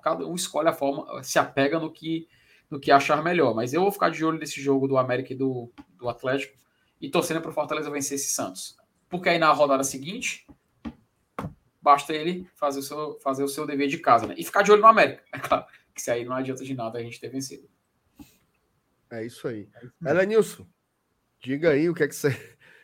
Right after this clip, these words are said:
Speaker 2: você achou desse apurado todo aí. É, é uma perspectiva, né? Pensando assim, a
Speaker 3: Claro.
Speaker 2: curto prazo, já no final de semana, pode dar uma animada, mas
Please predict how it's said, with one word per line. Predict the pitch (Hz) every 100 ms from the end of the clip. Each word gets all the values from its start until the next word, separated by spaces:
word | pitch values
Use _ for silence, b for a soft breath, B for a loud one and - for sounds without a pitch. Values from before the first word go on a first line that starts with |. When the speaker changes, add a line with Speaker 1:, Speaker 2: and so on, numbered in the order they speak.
| b _
Speaker 2:
você | - 139
achou | 143 139 156
desse | 143 139 151
apurado | 139 139 135 143 135
todo | 127 139 131
aí. | 113 123 160 170 B B B B _
É, | - 123 127 131 - _
é | 208
uma | 277
perspectiva, | 370 440 466 466 - 302 147
né? | 147 185 -
Pensando | 151 151 156 151
assim, | 151 160
a |
Speaker 3:
Claro. | 139 123
Speaker 2:
curto | 143 139
prazo, | 131 123 139 180 160
já | 123 151
no | 180
final | 170 170 160 151
de |
semana, | - 147 127 135 175 196 - _ _ _ _ _
pode | 139 170
dar | 170 160
uma | 180 180
animada, | 196 175 131 156 196
mas | 202 202 208